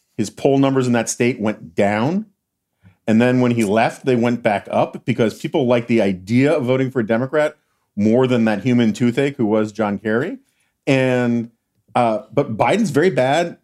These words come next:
public speaking these days. He's, he's, and the idea of, like, just letting your surrogates do your stuff for you makes a lot of sense for me with Biden as the candidate.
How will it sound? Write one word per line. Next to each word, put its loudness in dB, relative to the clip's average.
public -2
speaking 0
these 0
days. -2
He's, -4
he's, -8
and 0
the 0
idea 2
of, 0
like, 0
just -4
letting 0
your 2
surrogates -4
do -2
your 0
stuff -2
for -6
you -6
makes 0
a -2
lot 0
of -2
sense -4
for -8
me 0
with 0
Biden 2
as -4
the -4
candidate. -4